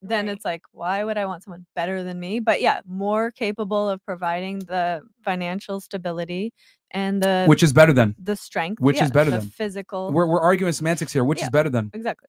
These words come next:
Speaker 3: We,
Speaker 1: But
Speaker 3: we,
Speaker 1: it's
Speaker 3: we
Speaker 1: important because you have an audience of people listening to you, and, like, words matter, you know, like, I studied this in school, like, communication, the word, the exact word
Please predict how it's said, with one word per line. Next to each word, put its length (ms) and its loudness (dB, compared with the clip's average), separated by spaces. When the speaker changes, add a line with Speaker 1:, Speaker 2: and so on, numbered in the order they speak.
Speaker 3:
We, 120 4
Speaker 1:
But 80 4
Speaker 3:
we, 80 6
Speaker 1:
it's 80 2
Speaker 3:
we 40 4
Speaker 1:
important 340 4
because 360 -2
you 100 -4
have 180 -4
an 200 -2
audience 420 -4
of 120 -18
people 260 -12
listening 380 -14
to 100 -16
you, 100 -12
and, 120 -2
like, 220 -6
words 380 -10
matter, 460 -6
you 120 -8
know, 220 -4
like, 160 -4
I 100 -4
studied 360 -4
this 180 -6
in 120 -6
school, 300 -4
like, 220 -6
communication, 580 -6
the 100 0
word, 320 -2
the 100 0
exact 380 2
word 360 -2